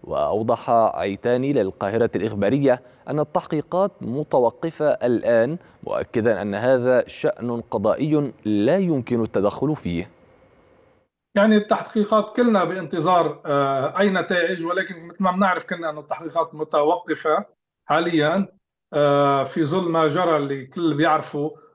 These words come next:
Speaker 2: وهذا شأن قضائي نحن لا نتدخل بهالموضوع أكيد، ولكن كلنا بانتظار نعرف النتيجة يلي كانت سبب، أو السبب عفواً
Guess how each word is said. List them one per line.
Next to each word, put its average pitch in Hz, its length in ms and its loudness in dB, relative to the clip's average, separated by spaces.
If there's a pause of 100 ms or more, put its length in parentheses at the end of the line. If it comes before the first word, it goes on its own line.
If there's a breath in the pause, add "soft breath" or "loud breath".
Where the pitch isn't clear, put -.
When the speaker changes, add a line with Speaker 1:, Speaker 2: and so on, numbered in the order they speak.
(100)
Speaker 2:
وهذا 196 380 2
شأن 220 320 2
قضائي 185 520 -2
نحن 151 240 -8
لا 165 280 0
نتدخل 151 460 -4
بهالموضوع 131 640 -6
أكيد، 151 420 -2 (460)
ولكن 202 440 2
كلنا 208 300 0
بانتظار 156 600 -2
نعرف 147 420 -6
النتيجة 143 680 -2 (280)
يلي 131 640 0
كانت 139 360 -2
سبب، 135 420 -4
أو 143 280 0
السبب 139 440 0
عفواً 131 340 -4